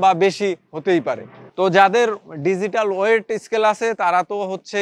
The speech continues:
গিয়ে ছা-, ছাগল, ভেড়া বা গরুকে সরাসরি স্কেলে উঠিয়ে দিয়ে পরিমাপটা সহজেই করে নিতে পারেন, কিন্তু আমাদের যাদের ডিজিটাল স্কেল নেই, ওয়েট স্কেল নেই, তাদের কিন্তু এই ফিতার মাপের পদ্ধতি ছাড়া বিকল্প কোনো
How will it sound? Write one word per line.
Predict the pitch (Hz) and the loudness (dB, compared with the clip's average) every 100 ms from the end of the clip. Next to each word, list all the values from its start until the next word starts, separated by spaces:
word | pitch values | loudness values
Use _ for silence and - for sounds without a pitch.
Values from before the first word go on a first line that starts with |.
| 180 | 0
গিয়ে | 190 202 196 | 0 0 -4
ছা-, | 170 - | -14 -20
ছাগল, | 160 160 180 165 | -10 -8 -6 -2
ভেড়া | 165 165 180 160 | 0 4 2 2
বা | 156 156 | 0 0
গরুকে | 165 170 156 160 - | -2 -2 -2 -4 -2
সরাসরি | 165 165 - 147 170 165 - | -4 -4 -6 -8 -6 -8 -12
স্কেলে | - 151 170 160 | -8 -4 -2 -4
উঠিয়ে | 147 151 156 | -6 -6 -4
দিয়ে | 160 180 - _ _ | 0 0 -2 _ _
পরিমাপটা | 165 175 156 127 160 - | -4 -2 -4 -6 -10 -4
সহজেই | 170 170 202 208 | -2 2 2 0
করে | 196 185 | -2 -2
নিতে | 151 135 | -4 -6
পারেন, | 113 107 101 | -6 -10 -14
কিন্তু | 156 180 175 | -8 -4 -4
আমাদের | 185 190 190 | -4 -6 -6
যাদের | 190 196 196 170 | -4 -4 -4 -6
ডিজিটাল | 170 175 196 185 | -8 -8 -6 -8
স্কেল | - 196 175 165 | -8 -6 -4 -2
নেই, | 202 151 135 _ _ _ | 0 -2 -4 _ _ _
ওয়েট | - 170 190 - | -4 -2 -2 -4
স্কেল | 196 180 180 | -6 -2 0
নেই, | 175 113 _ _ _ - | -2 -4 _ _ _ -2
তাদের | 165 190 190 | 0 0 -4
কিন্তু | 208 196 208 - 185 | -8 -6 -6 -4 -2
এই | 190 202 _ _ _ | -2 -4 _ _ _
ফিতার | 196 214 208 202 190 _ _ _ 143 | -6 0 0 0 -6 _ _ _ -6
মাপের | 156 170 190 165 | -2 0 -2 -4
পদ্ধতি | 185 160 170 190 175 | -6 -4 -6 -6 -4
ছাড়া | 185 175 165 | -2 -2 -4
বিকল্প | 175 180 180 156 | -6 -6 -6 -8
কোনো | 139 | -6